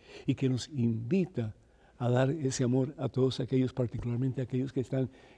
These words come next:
caídos en el suelo sin esperanza y darles una mano para levantarles en el nombre del Señor Jesús para que comience una vida de victoria, una vida sometidos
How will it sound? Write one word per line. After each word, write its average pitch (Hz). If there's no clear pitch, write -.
caídos 165
en 127
el 120
suelo 175
sin 147
esperanza 165
y 131
darles 120
una 131
mano 127
para 117
levantarles 110
en 120
el 127
nombre 196
del 175
Señor 127
Jesús 170
para 120
que 123
comience 120
una 120
vida 117
de 123
victoria, 113
una 131
vida 123
sometidos 170